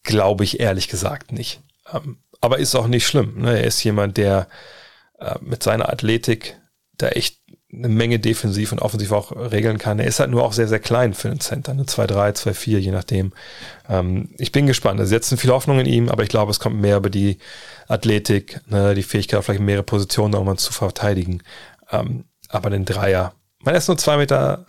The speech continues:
ne, drei, vier groß. Da kann man von außen vielleicht was kommt. Aber ich,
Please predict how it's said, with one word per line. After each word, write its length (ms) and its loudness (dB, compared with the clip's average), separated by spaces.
ne, 160 2
drei, 240 2
vier 360 0
groß. 540 2
Da 80 -16
kann 100 0
man 40 0
von 120 -2
außen 220 0
vielleicht 220 0
was 140 0
kommt. 440 -2
Aber 200 -4
ich, 200 -8